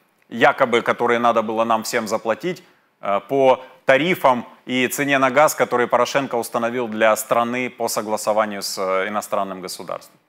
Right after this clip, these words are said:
Почему, Зеленский, вы ничего не делаете в этом смысле слова?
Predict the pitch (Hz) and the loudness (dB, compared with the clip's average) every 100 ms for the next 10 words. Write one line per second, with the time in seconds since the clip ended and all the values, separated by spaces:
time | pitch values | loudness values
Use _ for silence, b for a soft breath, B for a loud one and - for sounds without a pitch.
0 | _ _ _ _ 131 - 185 233 151 139 | _ _ _ _ -2 0 2 4 2 2
1 | 165 127 - 113 123 123 120 135 - 147 | 2 0 -4 -6 -4 -4 -4 -2 -2 0
2 | 123 123 135 120 95 - 92 95 95 - | 0 -2 -4 -4 -6 -8 -10 -8 -12 -14
3 | 104 - 95 - 92 | -18 -18 -16 -12 -14